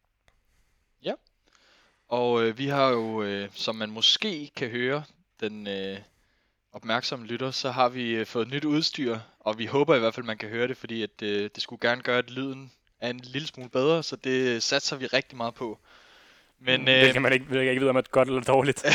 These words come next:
Speaker 1: <laughs>
Speaker 2: Så
Speaker 1: Nej.
Speaker 2: <laughs> det er jo så spørgsmålet.
Speaker 1: Det er det. Men, øh, det får vi at, at se, hvordan det kommer til at gå, og, øh,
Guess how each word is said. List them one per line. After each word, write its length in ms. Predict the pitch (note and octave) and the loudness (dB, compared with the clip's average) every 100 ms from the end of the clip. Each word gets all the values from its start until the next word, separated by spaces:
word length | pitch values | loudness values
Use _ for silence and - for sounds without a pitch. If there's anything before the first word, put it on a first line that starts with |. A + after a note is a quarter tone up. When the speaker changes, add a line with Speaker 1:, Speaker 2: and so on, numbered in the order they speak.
| - | 10
Speaker 1:
<laughs> 280 | - D#3+ - | 10 8 6
Speaker 2:
Så 100 | D3 - - - - - - - | 2 0 -16 -16 -14 -12 -8 2
Speaker 1:
Nej. 380 | - G3 E3 - | 6 8 6 6
Speaker 2:
<laughs> 60 | |
det 220 | F3+ D#3+ | 2 6
er 40 | F#3+ | 6
jo 60 | |
så 160 | D#3 F3 | 6 4
spørgsmålet. 600 | C#3+ D#3 D3 D3+ C#3+ C#3 - - - - | 6 6 8 4 4 0 -8 -20 -14 2
Speaker 1:
Det 100 | C3 | 4
er 40 | |
det. 180 | A#2 A2 - - - F3 - - - D#3+ A#2 - - - | 4 0 -4 -2 2 6 4 2 -12 -4 -4 -4 -6 2
Men, 200 | B2+ B2+ | 2 6
øh, 140 | C3 F#3 | 6 8
det 120 | F#3+ | 8
får 100 | G#3+ | 8
vi 160 | E3+ E3+ | 6 6
at, 300 | D3+ C#3+ C#3 | 8 4 2
at 100 | C3+ | 0
se, 220 | - F#3 | 4 4
hvordan 260 | D3 C#3 D3+ | 4 2 2
det 80 | D#3+ | -2
kommer 180 | C3+ | -2
til 120 | C3 D3+ | 0 0
at 100 | C#3 | 2
gå, 220 | D3+ D3+ | 2 0
og, 380 | A#2+ B2 A#2+ A#2+ | 2 4 4 4
øh, 240 | A#2 | 2